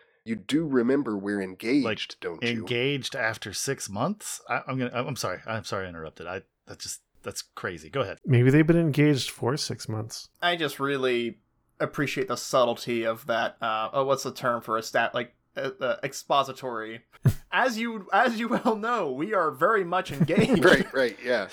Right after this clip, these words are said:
Speaker 3: Yeah.
Speaker 2: <laughs>
Speaker 3: Mm-hmm.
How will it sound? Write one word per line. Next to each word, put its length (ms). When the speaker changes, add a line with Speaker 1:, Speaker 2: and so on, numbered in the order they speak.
Speaker 3:
Yeah. 120
Speaker 2:
<laughs> 920
Speaker 3:
Mm-hmm. 440